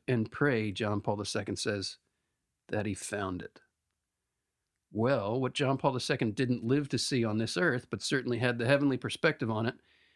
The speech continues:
uh, apparently, Ali Akka became Catholic, get this, on May thirteenth, two thousand seven.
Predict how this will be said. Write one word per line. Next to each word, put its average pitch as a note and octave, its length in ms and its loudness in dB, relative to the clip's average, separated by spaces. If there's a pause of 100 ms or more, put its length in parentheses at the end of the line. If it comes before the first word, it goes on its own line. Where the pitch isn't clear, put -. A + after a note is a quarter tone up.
(420)
uh, - 180 -16 (220)
apparently, B2+ 880 0 (480)
Ali C#3+ 420 2
Akka B2+ 420 2
became C#3 800 2 (100)
Catholic, C3 680 -2 (840)
get C#3 240 -2
this, - 420 0
on A#2 280 2
May D3 220 2
thirteenth, D#3 880 -2 (840)
two D3 120 -2
thousand A#2+ 420 -2
seven. B2+ 360 -2